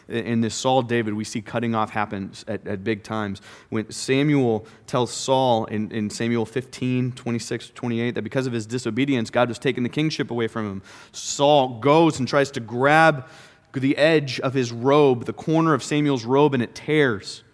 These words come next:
And Samuel says, "Just as you've torn my robe, God's tearing the kingdom away from you." This idea of the robe, Jonathan gave David his robe, signifying that he knows David's gonna be king.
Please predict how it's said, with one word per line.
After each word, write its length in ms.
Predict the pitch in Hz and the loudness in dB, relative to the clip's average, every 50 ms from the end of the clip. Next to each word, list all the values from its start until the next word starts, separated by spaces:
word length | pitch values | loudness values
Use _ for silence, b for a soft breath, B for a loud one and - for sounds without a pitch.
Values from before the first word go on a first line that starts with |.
| b b b b b b b b b 104 | b b b b b b b b b -6
And 180 | 110 110 107 | -6 -4 -4
Samuel 440 | - - 147 151 151 151 143 135 120 | -2 -2 0 2 2 2 2 0 0
says, 640 | - - 147 135 123 120 110 104 95 - - - - _ _ _ _ _ _ _ _ _ - | -2 0 0 2 2 2 0 -2 -4 -8 -14 -16 -20 _ _ _ _ _ _ _ _ _ -6
"Just 300 | - 143 139 - - 151 | -4 -4 -4 -4 -4 -4
as 200 | 139 127 117 123 | -4 -4 -4 -4
you've 120 | 135 131 | -8 -8
torn 200 | - - 143 139 | -6 -4 -4 -2
my 140 | 139 139 139 | -2 0 -2
robe, 340 | 139 135 143 143 143 139 131 | 0 0 2 2 2 0 0
God's 280 | 127 117 113 110 - - - | 0 -2 -2 -4 -6 -16 -10
tearing 240 | - 135 123 123 123 | -6 -4 -2 -2 -2
the 40 | 117 | -4
kingdom 360 | - - 127 120 117 117 113 - B B B B B B | -4 -4 -4 -4 -2 -4 -6 -6 B B B B B B
away 240 | 117 113 120 120 117 | -4 0 0 0 0
from 240 | - - 110 104 101 | 0 -2 -4 -4 -4
you." 220 | 101 98 101 104 101 _ b b b b b b b b | -4 -6 -8 -12 -16 _ b b b b b b b b
This 160 | 131 127 - | -4 -2 0
idea 220 | 139 147 151 160 | 0 2 2 2
of 80 | 156 147 | 2 2
the 80 | 151 | 0
robe, 460 | 135 139 151 156 160 147 135 120 117 110 | 2 4 4 6 6 6 4 4 0 0
Jonathan 720 | 127 143 160 180 180 175 160 - 160 147 135 127 127 127 - 127 | 2 4 4 6 4 2 0 0 0 2 2 2 0 -2 -4 0
gave 320 | 123 147 160 170 156 135 | 2 4 6 6 6 4
David 380 | 117 156 165 170 165 156 143 123 | 4 6 6 6 6 6 2 2
his 320 | 117 156 175 196 185 151 | 4 4 4 4 4 2
robe, 420 | 147 135 139 151 147 135 123 120 123 | -2 0 2 4 4 4 4 2 0
signifying 480 | 131 175 175 185 180 - 175 160 156 | 0 0 0 0 0 2 2 2 4
that 140 | 151 123 117 | 2 2 2
he 160 | 143 185 214 | 2 2 4
knows 320 | 202 190 180 175 156 139 120 | 6 6 6 6 6 4 4
David's 340 | 135 143 139 123 123 110 - | 2 2 2 2 0 -4 -4
gonna 220 | - 127 117 110 | -2 -2 -2 -2
be 100 | 113 113 | -4 -6
king. 420 | 101 - - 113 117 123 143 175 | -6 -4 -4 -2 -2 -2 -2 -4